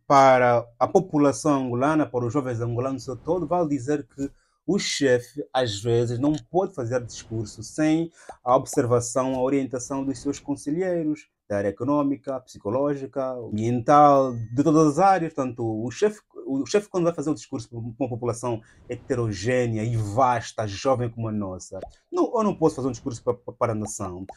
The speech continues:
só com as minhas ideias, ao menos que eu seja um gênio, ao menos que eu seja uma pessoa muito querida e menos controversa. Logo, se o discurso foi dirigido para, para todos os jovens, era importante que o texto passasse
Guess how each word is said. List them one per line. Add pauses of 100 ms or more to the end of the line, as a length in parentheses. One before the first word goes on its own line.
(120)
só
com
as
minhas
ideias,
ao
menos
que
eu
seja
um
gênio,
ao
menos
que
eu
seja
uma
pessoa (260)
muito
querida
e
menos
controversa.
Logo, (280)
se
o
discurso
foi
dirigido
para,
para
todos
os
jovens,
era
importante
que (360)
o
texto (280)
passasse